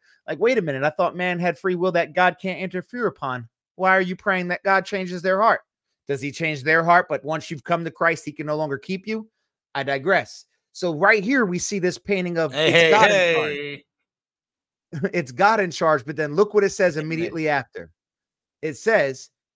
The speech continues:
Speaker 1: "Now we command you, brothers, in the name of our Lord Jesus Christ, that you keep away from any brother who is walking in idleness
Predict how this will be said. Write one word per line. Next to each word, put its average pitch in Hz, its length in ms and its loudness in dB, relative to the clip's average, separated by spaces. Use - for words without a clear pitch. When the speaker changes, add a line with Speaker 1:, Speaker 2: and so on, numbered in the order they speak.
Speaker 1:
"Now 147 220 -2
we 170 120 0
command 185 520 -6
you, 185 100 -2
brothers, 143 440 0
in 147 100 -10
the 147 80 -6
name 170 240 -6
of 165 100 -4
our 175 140 0
Lord 170 220 -4
Jesus 156 240 -10
Christ, 165 340 -4
that 131 140 -6
you 131 200 -12
keep 208 320 -8
away 196 340 4
from 143 320 -8
any 190 260 -4
brother 156 420 0
who 135 180 -4
is 123 160 -4
walking 165 540 -4
in 131 220 -14
idleness 156 840 0